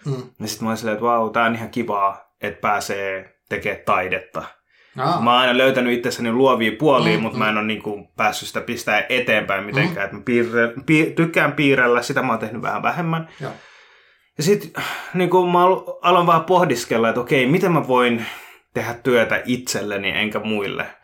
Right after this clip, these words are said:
Speaker 1: Aa.
Speaker 2: Se oli myös semmonen yksi kela, mikä pyöri
Speaker 1: Niin.
Speaker 2: siinä taustalla.
Speaker 1: Aivan.
Speaker 2: Ja sit mä aloin miettiä, että silleen, että okei, mitkä on mun vahvuudet? Esiintyminen, puhuminen.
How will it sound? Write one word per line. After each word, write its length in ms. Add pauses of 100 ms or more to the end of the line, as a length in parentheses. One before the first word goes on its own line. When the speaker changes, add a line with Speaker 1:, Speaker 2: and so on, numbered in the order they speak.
Speaker 1:
Aa. 180
Speaker 2:
Se 120
oli 180
myös 260
semmonen 260
yksi 260
kela, 240
mikä 220
pyöri 280
Speaker 1:
Niin. 140
Speaker 2:
siinä 200
taustalla. 560
Speaker 1:
Aivan. 200 (220)
Speaker 2:
Ja 80
sit 140
mä 140
aloin 160
miettiä, 320
että 120
silleen, 160
että 100
okei, 280
mitkä 320
on 80
mun 160
vahvuudet? 600
Esiintyminen, 720
puhuminen. 600